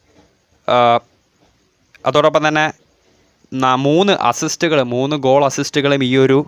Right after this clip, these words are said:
യൂറോ കപ്പിൽ സ്പാനിഷ് പ്ലെയർ ഇതിനോടകം തന്നെ സ്വന്തം പേരിൽ കുറിച്ചിട്ടുണ്ട്. So, സ്-, ഫ്രാൻസിനെ നേരിടാൻ ഒരുങ്ങുന്ന സ്പെയിനെ സംബന്ധിച്ച് അവരുടെ മുന്നേറ്റത്തിലെ കുന്തമനായിട്ടുള്ള ലാമിൻ യമാൽ തന്നെയാണ് ശ്രദ്ധാകേന്ദ്രം.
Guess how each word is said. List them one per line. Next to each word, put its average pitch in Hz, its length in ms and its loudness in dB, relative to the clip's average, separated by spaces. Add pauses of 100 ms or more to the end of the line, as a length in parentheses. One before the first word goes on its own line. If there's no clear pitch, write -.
യൂറോ 135 420 0
കപ്പിൽ 123 260 -4 (120)
സ്പാനിഷ് 127 600 -4
പ്ലെയർ 127 300 0
ഇതിനോടകം 123 540 -2
തന്നെ 110 120 -6
സ്വന്തം 120 460 -6
പേരിൽ 113 180 -4 (120)
കുറിച്ചിട്ടുണ്ട്. 113 460 -4
So, 165 180 0 (280)
സ്-, - 100 -18 (220)
ഫ്രാൻസിനെ 160 420 0
നേരിടാൻ 180 340 0
ഒരുങ്ങുന്ന 165 400 -2
സ്പെയിനെ 147 420 -2
സംബന്ധിച്ച് 156 680 -4
അവരുടെ 135 420 0
മുന്നേറ്റത്തിലെ 139 600 -4
കുന്തമനായിട്ടുള്ള 139 920 -2
ലാമിൻ 123 420 -2
യമാൽ 139 400 -2
തന്നെയാണ് 127 360 -4 (140)
ശ്രദ്ധാകേന്ദ്രം. 113 760 -2